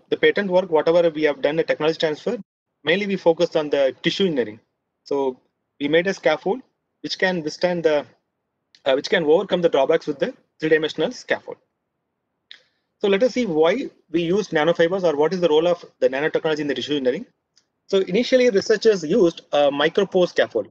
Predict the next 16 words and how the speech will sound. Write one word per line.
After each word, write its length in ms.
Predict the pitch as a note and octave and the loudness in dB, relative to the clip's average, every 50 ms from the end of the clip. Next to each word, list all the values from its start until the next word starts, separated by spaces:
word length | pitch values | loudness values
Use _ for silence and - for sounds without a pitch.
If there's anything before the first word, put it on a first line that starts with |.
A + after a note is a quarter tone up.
| _ _ _ _ _ _ _ _ _ _ _ | _ _ _ _ _ _ _ _ _ _ _
So 100 | _ F3 | _ 2
when 160 | E3 F3 F#3 | 2 2 2
they 100 | G3 G3 | 2 2
use 200 | G3 F#3+ A#3+ C4+ | 0 0 -2 2
the 80 | A3+ B3 | 2 2
micropore 580 | G3+ F3+ D#3+ E3+ - A#3 A3+ - - A3+ A3+ G3 | 2 4 0 0 2 2 0 2 4 2 2 2
scaffold, 520 | - - F3 E3 F3 - G3 D#3+ D#3 D#3 - _ _ _ | 2 0 0 0 4 4 2 2 2 0 -10 _ _ _
what 180 | D3 D#3+ E3+ | 0 2 2
happens 300 | G#3 F#3+ - G#3 G3 E3+ | 2 0 2 0 0 0
is 300 | D3 E3 G#3 - - - _ _ _ _ _ | -2 -2 -2 -4 -10 -20 _ _ _ _ _
it 60 | - G3 | 0 0
has 120 | G3+ G3+ | 0 2
a 40 | F#3+ | 2
lot 260 | E3+ E3 E3+ F#3 G3 | 4 4 4 4 4
of 220 | G#3+ F#3 - C3 | 0 0 -2 -4
gaps. 420 | B2 - B2+ A2+ G#2+ - - - | 0 0 0 0 0 -4 -12 -20